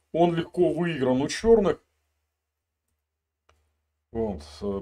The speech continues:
потому что ладья всё-таки, она намного сильнее слона. Хотя тоже ещё, э, какие-то, м, препятствия пришлось бы преодолевать. Конь с четыре, конь вроде вошёл в игру,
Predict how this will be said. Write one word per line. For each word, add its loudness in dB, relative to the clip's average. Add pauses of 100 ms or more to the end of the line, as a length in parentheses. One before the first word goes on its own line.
потому 0
что 4
ладья 4
всё-таки, -4
она 4
намного -2
сильнее -4
слона. -6 (560)
Хотя 4
тоже 2
ещё, -2 (380)
э, -18
какие-то, 0 (1300)
м, -10 (320)
препятствия 2
пришлось -6
бы -8
преодолевать. 0 (540)
Конь 4
с 2
четыре, 4 (440)
конь 0
вроде 0
вошёл 0
в -2
игру, 0